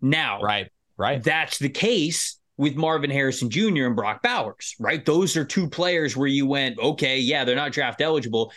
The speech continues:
Speaker 1: You actually put them under a microscope, and it checks out. But I can't tell you guys out there how often it happens that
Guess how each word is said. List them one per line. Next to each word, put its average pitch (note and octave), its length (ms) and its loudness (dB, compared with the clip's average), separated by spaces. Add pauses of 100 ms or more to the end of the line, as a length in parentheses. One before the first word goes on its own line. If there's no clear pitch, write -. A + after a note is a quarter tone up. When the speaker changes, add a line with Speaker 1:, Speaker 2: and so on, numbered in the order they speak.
(140)
Speaker 1:
You C3+ 120 4
actually C#3+ 340 0
put D3 180 0
them C#3 120 0
under B2 160 2
a A2 60 2
microscope, B2 640 0 (120)
and D#3+ 80 0
it G3 120 -2
checks - 280 0
out. A3+ 300 0 (200)
But D#3 100 2
I F#3+ 80 0
can't - 320 -4
tell F3 180 -2
you E3 140 0
guys C3+ 260 0
out B2 220 -2
there A2+ 300 2 (260)
how D3 440 2
often C3+ 560 0
it C3 140 0
happens G#2+ 720 -4 (280)
that C3 400 0